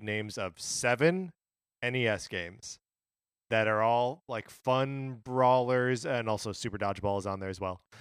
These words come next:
Um, but, like, games that are, uh, Nintendo classics that, uh, a, a lot of people have, uh, a, an affinity for. I myself, uh, really like the, the Kunio-kun games.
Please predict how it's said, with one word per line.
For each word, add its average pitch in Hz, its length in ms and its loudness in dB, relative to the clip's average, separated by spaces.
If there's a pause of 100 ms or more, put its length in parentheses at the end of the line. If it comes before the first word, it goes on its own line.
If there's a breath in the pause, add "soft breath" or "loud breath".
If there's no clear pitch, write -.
(200 loud breath)
Um, 107 380 2 (380 soft breath)
but, 127 180 2
like, 113 320 4 (380)
games 127 360 2
that 123 140 2
are, 113 460 6
uh, 101 280 0
Nintendo 113 460 -4
classics 113 680 -4 (120)
that, 104 340 4
uh, 104 220 0 (380)
a, 110 60 -8
a 107 40 -8
lot 110 220 -2
of 110 80 -8
people 107 260 -6
have, 104 420 0 (180)
uh, 120 40 -6
a, 98 880 -4
an 98 80 -8
affinity 143 340 -4
for. 135 300 0
I 104 80 0
myself, 151 500 -2 (320 loud breath)
uh, 117 400 2
really 120 240 0
like 113 280 0
the, 110 220 0
the 104 80 -6
Kunio-kun 117 580 -4
games. 113 460 -4